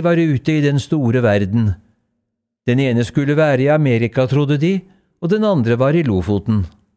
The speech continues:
«Jeg tror neimen og rett at det kjem besøk til gårds», sa Ingeborg. Hun satt og myste mellom to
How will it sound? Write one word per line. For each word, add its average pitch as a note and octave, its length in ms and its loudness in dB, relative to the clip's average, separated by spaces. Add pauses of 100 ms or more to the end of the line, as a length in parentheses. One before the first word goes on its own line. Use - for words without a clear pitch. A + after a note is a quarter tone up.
(3000)
«Jeg G3+ 240 -2
tror A3+ 320 0
neimen A3+ 640 2
og G#3 80 0
rett F#3+ 320 -4
at E3+ 160 -2
det G#3+ 80 -2
kjem G3+ 320 -2
besøk G#3+ 480 -4
til C4 160 -4
gårds», G#3+ 480 -2 (880)
sa - 160 -6
Ingeborg. G#2+ 640 0 (1200)
Hun F3 160 0
satt E3 240 -2
og F3 80 0
myste E3+ 560 -2
mellom E3 320 0
to D3+ 240 0